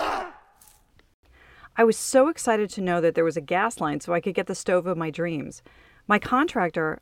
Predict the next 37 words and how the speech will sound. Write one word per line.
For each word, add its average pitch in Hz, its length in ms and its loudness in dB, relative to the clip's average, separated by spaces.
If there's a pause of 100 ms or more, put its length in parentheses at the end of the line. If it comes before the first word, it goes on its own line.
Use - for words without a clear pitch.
(100)
also 220 300 -4
had 190 180 -4
a 165 40 -2
vintage 180 400 -4
stove 135 360 -4
and 170 160 -8
told 185 280 -4
me 190 160 -4
about 151 240 -6
a 147 40 -8
place 147 460 -6
on 160 120 -6
the 165 120 -8
other 190 220 -2
side 180 180 -2
of 165 100 -2
Los 147 220 -6
Angeles 151 440 -6
that 160 180 -4
sells 156 320 -4
refurbished 156 560 -6
appliances. 233 760 -8 (760)
Echo 220 260 4
Park 220 300 -2
Appliance 160 600 -4
was 175 180 -6
filled 196 320 -4
with 175 180 -6
refrigerators, 226 800 0
ovens, 170 340 -2
stoves, 156 480 -2
washers, 151 480 -4
dryers, 143 460 -2
and 160 120 -4
other 185 200 2
machines 160 480 -6
spanning 165 440 -8